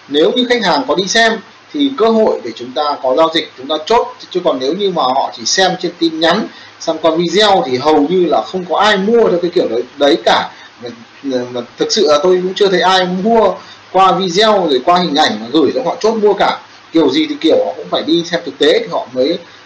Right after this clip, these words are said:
ra quyết định mua. Vậy thì làm thế nào thì để chúng ta thuyết phục khách hàng đi xem? Thì hôm nay thì tôi sẽ làm video chia sẻ với các đại ca để các đại ca có cái chiến lược để làm sao để có tăng cái tỷ lệ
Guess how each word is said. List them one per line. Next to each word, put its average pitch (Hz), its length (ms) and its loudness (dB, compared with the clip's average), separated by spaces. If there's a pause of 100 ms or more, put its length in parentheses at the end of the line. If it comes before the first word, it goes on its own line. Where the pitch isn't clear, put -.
ra 156 120 0
quyết 202 180 4
định 165 140 -2
mua. 208 220 4 (360)
Vậy - 180 -4
thì 160 80 2
làm 165 240 4
thế 180 60 2
nào 175 320 4
thì 143 200 0 (100)
để 131 140 0
chúng 139 140 -6
ta 160 340 4 (220)
thuyết 240 140 0
phục 170 120 0
khách 170 100 2
hàng 151 180 0
đi 147 60 -4
xem? 180 260 0 (360)
Thì 147 60 0
hôm 170 100 2
nay 165 200 2
thì 139 120 -4
tôi 135 120 0
sẽ 165 140 -2
làm 151 280 2
video 160 400 2
chia 165 100 0 (100)
sẻ - 200 -2
với 127 100 -8
các 165 100 0
đại 160 160 2
ca 156 240 2
để 117 240 -6
các 117 120 -10
đại 139 140 -4
ca 143 260 0
có 143 200 4
cái 170 80 -6
chiến 180 140 0
lược 214 200 2 (360)
để 107 120 -10
làm 117 180 -6
sao 156 320 2
để 104 100 -6 (100)
có 127 340 0
tăng 170 200 0
cái 170 100 -2
tỷ 165 160 -4
lệ - 240 2